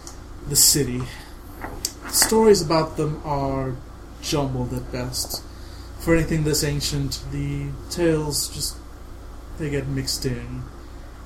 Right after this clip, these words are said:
Um, but they seem to have acquired an ability that they did not have when we first fought them. They, as you've noticed, have learned something, some magic, some power, some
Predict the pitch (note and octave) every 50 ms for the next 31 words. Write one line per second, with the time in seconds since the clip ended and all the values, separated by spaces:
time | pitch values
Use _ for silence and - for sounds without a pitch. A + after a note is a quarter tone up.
0 | - - - F3+ F3 F3 E3+ E3+ D#3+ D#3 D3+ C#3+ - - - - - - - F3
1 | E3+ E3+ E3+ - - - - - - - - - - - - - - - - -
2 | - D#3 C#3+ D#3 F3 F#3+ G3 G3 - - F3 E3+ D#3+ D3+ - D3 C#3 - C#3+ -
3 | - - D3 D3 C#3+ C#3 C#3 C3 C3+ C#3 C#3 B2+ C#3 C3+ C3 C3 B2+ B2+ B2+ B2
4 | C3 C3+ C3+ C#3 - - - - - F3 F3+ E3+ F#3 F#3 F#3 F#3+ F3+ D#3+ D#3+ D#3+
5 | D#3+ D#3+ D#3 D#3 D3+ - - - - - C#3+ C3 D3+ D3 C#3 C3 B2+ B2+ B2+ B2+
6 | C3 B2+ B2+ C#3 C#3+ C#3 C3+ C#3 C#3 C#3 C3+ C3+ C#3 C#3 C#3+ C3+ C3+ C3+ C3 B2+
7 | - - - - C#3 B2+ B2+ B2+ - - - - - - - - - - - -
8 | - - - - - - - D3 C3+ B2+ A#2+ - - - A2+ - - - - -
9 | - - - - - - - - - - - - C#3+ C3+ C#3 C#3 C#3 C#3 C#3 C#3
10 | C#3 C#3 C#3+ D3 C#3+ - - - - - - - - - - - - - - -
11 | - - - - - - - - E3+ F3 F3 D#3+ E3 F3 F3 F3 G3 A#3 A3 -
12 | - - - - - - - - - - - - - - - - - - - -
13 | F#3+ G3 G3+ G3+ F#3+ G3 G3+ G3 G#3 G#3 G#3 G#3+ G#3 G3+ - - - G#3 A3 A3+
14 | G#3 - - C3+ B2 A#2+ B2 C3 C3+ C#3+ - - D#3 D3+ D3+ D3+ D3 D3 D3 C#3+
15 | C#3 C3+ C#3+ C#3 - - - D3+ D3 C#3+ - - C#3+ C#3+ C#3 C3+ C3+ C3+ C3+ -
16 | C#3+ C#3 C#3 C#3 C#3